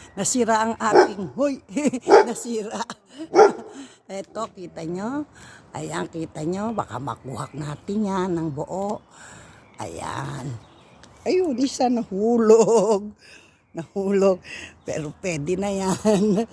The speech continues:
<laughs> Pakonti-konti, maka-, ay, natanggal. <laughs> Sandali. <laughs> Iba kasi ang satisfaction pag nangunguha ka ganito.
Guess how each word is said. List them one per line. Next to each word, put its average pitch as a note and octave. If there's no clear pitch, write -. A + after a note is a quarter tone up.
<laughs> -
Pakonti-konti, E3
maka-, C#3+
ay, E4
natanggal. F#3+
<laughs> -
Sandali. E3
<laughs> -
Iba A3+
kasi C#4
ang A#3
satisfaction F#3
pag F#3+
nangunguha G3+
ka E3+
ganito. D#3